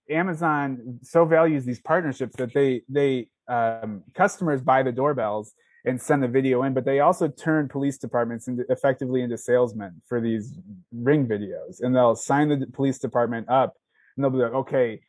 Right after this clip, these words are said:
uh, sell these in your community or make sure your community is, is on board with these Ring doorbells." So you've got,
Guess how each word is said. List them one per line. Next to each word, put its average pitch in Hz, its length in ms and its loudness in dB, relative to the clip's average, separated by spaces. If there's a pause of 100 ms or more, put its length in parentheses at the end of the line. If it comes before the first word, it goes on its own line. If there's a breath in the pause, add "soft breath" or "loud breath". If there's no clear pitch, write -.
(200)
uh, 110 320 -2 (100)
sell 143 300 0
these 127 200 -6
in 123 60 -8
your 120 140 -8
community 117 540 -4
or 101 60 -2
make 117 220 -2
sure 131 180 0
your 117 160 0
community 110 640 -4
is, 101 260 -6
is 110 160 -6
on 113 200 -4
board 110 440 0
with 101 160 -8 (140)
these 110 260 -6
Ring 110 220 -4
doorbells." 101 520 -4
So 127 80 -4
you've 120 240 -2
got, 120 320 2